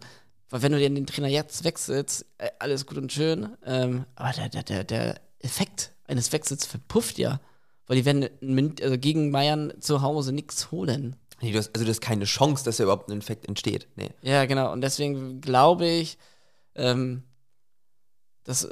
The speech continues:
Speaker 1: Bayern die ordentlich wegschrubbt. Und danach geht's halt gegen Darmstadt, Mainz, Freiburg, Union. Noch die letzten vier Spiele in diesem Jahr. Und ich kann mir vorstellen, dass es dann nach dem Bayern-Spiel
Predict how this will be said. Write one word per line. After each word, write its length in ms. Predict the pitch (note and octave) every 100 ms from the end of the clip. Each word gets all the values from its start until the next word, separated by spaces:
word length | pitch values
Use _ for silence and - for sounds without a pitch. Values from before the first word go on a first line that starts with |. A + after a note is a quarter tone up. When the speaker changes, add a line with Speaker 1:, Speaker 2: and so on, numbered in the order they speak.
| C3
Speaker 1:
Bayern 280 | C3 C3
die 100 | C3+
ordentlich 260 | G2 A#2 A#2+
wegschrubbt. 540 | D3 - - F#3+ - -
Und 80 |
danach 560 | B2 A#2+ B2 F3+ - -
geht's 180 | C#3+ -
halt 140 | B2+
gegen 240 | - A#2+ -
Darmstadt, 480 | C#2+ D3 F3 - -
Mainz, 380 | A#2+ C#3+ D#3+ -
Freiburg, 840 | - E3+ E3+ A#2+ D3 D3 C#3 - - - - -
Union. 1080 | A#2 B2+ B2+ D3 - C#3 C3+ C#3+ G#3+ E4 - - - - - - - - - -
Noch 180 | C3+ C3
die 100 | C#3+
letzten 300 | C3+ - D3
vier 120 | C#3+
Spiele 240 | C3+ D3+ C#3
in 80 |
diesem 280 | C3 C3 C3
Jahr. 600 | B2+ B2 A2+ D3 D#4+ - - - - - - - - - -
Und 120 | C3+
ich 160 | -
kann 220 | - G3+ C#4+
mir 120 | A#3
vorstellen, 460 | - G#3 G3+ G3+
dass 100 | E3+
es 200 | D#3 - - -
dann 320 | D3+ F#3 G#3+
nach 260 | D#3+ F#3+ G3
dem 200 | F3+ D#3+
Bayern-Spiel 720 | E3 E3+ D#3+ - D#3 D3+ D3+